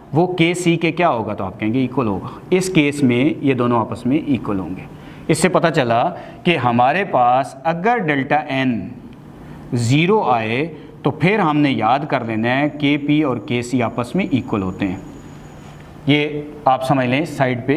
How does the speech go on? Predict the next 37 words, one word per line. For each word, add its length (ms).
एक 240
आपको 340
टिप 240
दे 240
दी। 160
अब 160
इसी 240
तरीके 300
से 480
और 220
एक 120
चीज़ 240
बताने 340
जा 160
रहा 120
हूँ 140
कि 80
जिस 280
reaction 460
में 400
delta 520
n 400
less 340
than 180
zero 300
आए, 180
less 200
than 160
zero 220
का 60
मतलब 320
क्या 120
है, 120
Minus 340
में 80
आ 40
जाए, 180